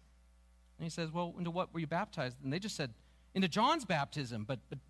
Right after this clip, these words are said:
more about this Holy Spirit, please." Paul's like, "Okay, well, John baptized the baptism of repentance." We talked about that, turning from sins. But, um, and he said, he told the people to believe in the one who is to come after him, that is Jesus.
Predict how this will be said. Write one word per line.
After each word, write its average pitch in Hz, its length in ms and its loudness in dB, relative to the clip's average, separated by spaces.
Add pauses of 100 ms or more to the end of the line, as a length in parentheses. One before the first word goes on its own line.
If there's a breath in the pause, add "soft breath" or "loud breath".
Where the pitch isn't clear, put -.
(240)
more 220 420 8
about 214 280 4
this 196 140 0
Holy 233 220 4
Spirit, 311 440 2
please." 113 460 -4 (600 loud breath)
Paul's 160 280 2
like, 131 260 2 (460)
"Okay, 160 260 2
well, 156 160 0
John 175 340 2
baptized 208 720 0
the 156 60 -6
baptism 151 420 0
of 131 40 0
repentance." 120 520 -2
We 131 60 -4
talked 101 220 -2
about - 180 -10
that, 110 220 -2
turning 117 220 -4
from 131 140 -8
sins. 247 500 -4 (500)
But, 143 160 0 (1000 soft breath)
um, 180 460 2 (2000 loud breath)
and 160 100 2
he 165 60 2
said, 175 320 4
he 175 140 0
told 196 240 4
the 202 80 -2
people 185 260 0
to 151 60 -2
believe 170 260 2
in 190 60 0
the 180 60 4
one 165 180 2
who 165 80 2
is 156 80 0
to - 80 -12
come 160 180 0
after 214 240 0
him, 139 140 0
that 127 120 0
is 135 140 -2
Jesus. 165 580 -4